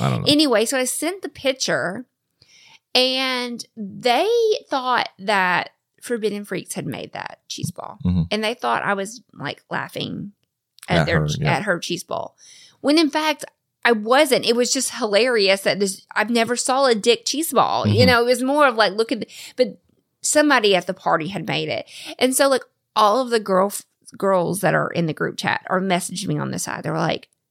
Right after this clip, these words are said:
Speaker 1: She's in this group chat.
Speaker 2: She's in
Speaker 1: Don't
Speaker 2: this
Speaker 1: say
Speaker 2: group chat. Don't talk about her cheese ball. I'm like,
Speaker 1: Huh.
Speaker 2: "It's not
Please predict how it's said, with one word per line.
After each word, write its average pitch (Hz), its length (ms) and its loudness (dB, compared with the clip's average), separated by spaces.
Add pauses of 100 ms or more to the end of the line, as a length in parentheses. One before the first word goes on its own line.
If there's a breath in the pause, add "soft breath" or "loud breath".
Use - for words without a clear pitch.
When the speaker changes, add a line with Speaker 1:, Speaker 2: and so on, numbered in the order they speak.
(680)
Speaker 1:
She's 117 200 2
in 135 80 2
this 123 120 0
group 131 180 2
chat. - 80 -6
Speaker 2:
She's 294 160 6
in 403 80 10
Speaker 1:
Don't 392 60 6
Speaker 2:
this 392 160 6
Speaker 1:
say - 40 6
Speaker 2:
group 466 220 8
chat. 294 200 4
Don't 359 140 2
talk 403 220 4
about 403 140 4
her 311 100 4
cheese 392 320 0
ball. 240 180 6
I'm 269 80 2
like, 370 200 0
Speaker 1:
Huh. 113 60 -4 (320 loud breath)
Speaker 2:
"It's 571 240 4
not 587 200 6